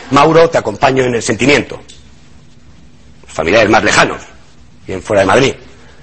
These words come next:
eso no han visto a mi padre en su puta vida. Vienen a la casa y también por culpa del tráfico, como ellos dicen. "Mauro, te acompaño en el sentimiento. Era un señor de los pies a la cabeza". Claro, de los pies a la cabeza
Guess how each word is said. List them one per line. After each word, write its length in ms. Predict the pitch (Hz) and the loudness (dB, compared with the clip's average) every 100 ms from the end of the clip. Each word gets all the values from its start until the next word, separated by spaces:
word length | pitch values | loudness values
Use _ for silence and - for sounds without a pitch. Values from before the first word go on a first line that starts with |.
| - | -10
eso 140 | - | -4
no 60 | 113 | -2
han 80 | 101 | -4
visto 180 | 98 76 | -6 -8
a 20 | |
mi 80 | 65 | -4
padre 240 | 95 85 | -2 -2
en 60 | 80 | -4
su 200 | - - | -6 -4
puta 280 | - - - | -2 0 0
vida. 300 | - - - - - - 175 170 - - - - - - - | 0 -2 -4 -8 -12 -12 -12 -12 -12 -14 -16 -20 -20 -20 -10
Vienen 260 | - 92 90 | -2 0 0
a 60 | |
la 20 | |
casa 280 | 101 104 117 87 | 0 0 0 -2
y 120 | 71 - - - - - - - | -6 -14 -20 -20 -20 -20 -12 -4
también 220 | 113 110 | -2 0
por 120 | 104 | -2
culpa 200 | 110 110 | -2 -2
del 80 | 85 | -2
tráfico, 260 | 143 - - | -2 -6 -12
como 140 | 87 | -6
ellos 100 | 95 | -4
dicen. 180 | - - - - - - - - - - - - - | -4 -8 -20 -20 -20 -20 -20 -20 -20 -20 -20 -10 -2
"Mauro, 260 | 110 104 | 0 0
te 80 | 98 | -2
acompaño 320 | 71 69 104 | -6 -2 -2
en 60 | 87 | -2
el 40 | |
sentimiento. 460 | - 82 101 82 - - | -4 -2 -2 -2 -6 -2
Era 180 | 123 | 0
un 80 | 113 | 0
señor 480 | - 92 98 113 113 | -4 -4 -2 -2 -2
de 100 | 90 | -2
los 160 | 82 - | -2 -2
pies 340 | 123 113 - - | 0 0 -2 -4
a 80 | 95 | -4
la 100 | 80 | 0
cabeza". 380 | 95 104 - - - - - - - - - - - - - - 311 285 254 - - - - - - - - - - - - | 0 -2 -6 -16 -20 -20 -20 -20 -20 -20 -20 -20 -20 -20 -20 -18 -16 -16 -18 -20 -20 -20 -20 -20 -14 -14 -12 -14 -14 -10 0
Claro, 240 | 180 127 | 2 4
de 60 | 120 | 2
los 100 | - | 0
pies 200 | - 160 | 0 0
a 60 | 160 | 2
la 100 | 143 | 2
cabeza 420 | 151 139 151 | 0 0 -2